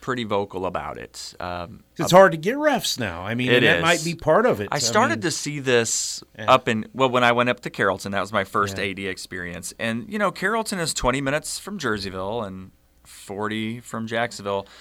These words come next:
Speaker 1: And I started to notice it's hard to get guys to come here. And
Speaker 2: Yeah.
Speaker 1: we weren't paying a lot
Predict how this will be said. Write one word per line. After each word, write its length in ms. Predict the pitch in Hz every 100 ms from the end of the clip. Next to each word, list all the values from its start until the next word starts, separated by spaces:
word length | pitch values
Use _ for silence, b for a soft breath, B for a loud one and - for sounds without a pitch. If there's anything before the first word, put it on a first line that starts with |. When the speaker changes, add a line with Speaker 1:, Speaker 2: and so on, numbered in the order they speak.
| B B B
Speaker 1:
And 60 |
I 40 | 120
started 200 | - 175
to 0 |
notice 180 | 156 143
it's 140 | 156 -
hard 320 | 107 120 160
to 40 |
get 180 | 104 104
guys 280 | 101 98 98
to 100 | -
come 320 | - 160 208
here. 340 | 117 87 80 120 b b b b b -
And 160 | 117
Speaker 2:
Yeah. 120 | 110
Speaker 1:
we 40 | 101
weren't 220 | 160 165
paying 340 | 143 135 120
a 80 | 107
lot 400 | 98 95 95 -